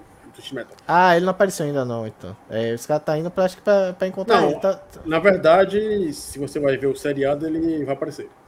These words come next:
Speaker 2: É, eu tô, eu tô assistindo, até já, é, só tem seis episódios, eu assisti os seis. Não
Speaker 1: Então.
Speaker 2: sei se vai ter mais.
Speaker 1: Não, já apareceu, então.
Speaker 2: Calypso
Speaker 1: Você presta atenção.
Speaker 2: apareceu?
Speaker 1: Apareceu.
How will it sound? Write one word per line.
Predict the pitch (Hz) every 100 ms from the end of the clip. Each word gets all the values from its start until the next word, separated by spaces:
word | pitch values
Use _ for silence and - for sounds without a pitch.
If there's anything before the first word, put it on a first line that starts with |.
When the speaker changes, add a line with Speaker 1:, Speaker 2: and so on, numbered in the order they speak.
| _ - - _ _ _ -
Speaker 2:
É, | 202 185
eu |
tô, | 226
eu | 208 233
tô |
assistindo, | 349 - 349 359
até | 233 226 214
já, | 226 220 202
é, | 185 185 175 165
só | 180
tem | 190 226
seis | 226 233
episódios, | 277 254 165 160
eu |
assisti | 151 -
os | 208
seis. | - 143 131 - _ - _ _
Não | 165 165
Speaker 1:
Então. |
Speaker 2:
sei | 165
se | 156
vai | 151
ter | 151 160
mais. | 143 175 - - _
Speaker 1:
Não, | 156 139
já | 139
apareceu, | 160 196 196
então. | 135 107 _ _ _ _ _ _ _ _
Speaker 2:
Calypso | 143 120 175
Speaker 1:
Você | 165
presta | 165 147
atenção. | 131 208 - _ _ _ - - -
Speaker 2:
apareceu? | - 139 -
Speaker 1:
Apareceu. | -